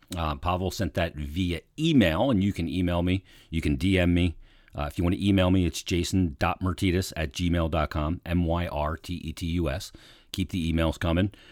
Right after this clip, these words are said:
Uh, but Flyers Ginger Ambassador, who's D M'd me quite a bit, good guy, good Flyer fan, uh, D M'd me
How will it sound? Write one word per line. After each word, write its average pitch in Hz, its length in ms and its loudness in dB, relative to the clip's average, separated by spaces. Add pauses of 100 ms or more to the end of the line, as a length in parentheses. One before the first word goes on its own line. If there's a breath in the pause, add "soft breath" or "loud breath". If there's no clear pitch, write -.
(140 loud breath)
Uh, 78 220 -2
but 90 100 -6
Flyers 110 480 4
Ginger 104 460 4
Ambassador, 85 540 0
who's 78 360 -2 (220)
D 143 120 2
M'd 113 120 4
me 92 100 2
quite 139 300 2
a - 20 4
bit, 80 240 0 (120)
good 101 160 2
guy, 92 320 2 (420 loud breath)
good 104 140 4
Flyer 85 300 2
fan, 120 420 0 (120)
uh, 80 140 -4
D 110 320 6
M'd 165 180 6
me - 160 -2